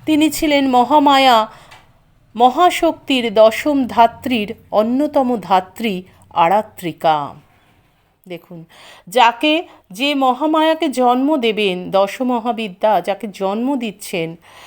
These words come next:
যাকে এই পৃথিবীতে আনছেন, তাকেও তো অবশ্যই সেই মহামায়ারই অংশ হতে হবে। তাই সেই মহামায়ার মহাশক্তি, দশম ধাত্রী, অন্যতম ধাত্রী ছিলেন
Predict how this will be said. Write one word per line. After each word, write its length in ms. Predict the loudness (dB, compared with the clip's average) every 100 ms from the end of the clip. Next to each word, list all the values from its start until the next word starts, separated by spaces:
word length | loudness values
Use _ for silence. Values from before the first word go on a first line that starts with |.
| -20 -12
যাকে 440 | 0 0 2 -2 -2 -6
এই 220 | -4 -4
পৃথিবীতে 720 | -2 -6 -4 -4 -2 -2 -2 -2
আনছেন, 760 | 2 2 2 -2 -2 -2 -2 -10 -20 _ _ _
তাকেও 400 | -6 -6 -4 -8
তো 160 | 0 4
অবশ্যই 760 | 4 2 -6 -4 -2 0 -2 -6 -20 -16
সেই 460 | -6 -4 -2 -6 -14 _ _ _ _ _ _ _ _ _ _ _ _
মহামায়ারই 880 | -8 -8 -4 -4 -2 0 0 -2 -6 -12 _ -4
অংশ 340 | -4 -4 -4
হতে 320 | -4 -2 -2
হবে। 380 | -2 -2 -4 -8 -14 _ -20 -6
তাই 160 | -4 -2
সেই 200 | -2 -2
মহামায়ার 800 | 0 0 0 0 2 2 2 2
মহাশক্তি, 880 | 0 0 -2 -2 -6 -6 _ -8 -2
দশম 500 | 0 0 -2 -6 -6
ধাত্রী, 520 | -4 -6 -8 -8 -4
অন্যতম 580 | -4 -4 -4 -4 -6 -6
ধাত্রী 420 | -8 -8 -10 -14
ছিলেন 420 | -10 -8 -8 -8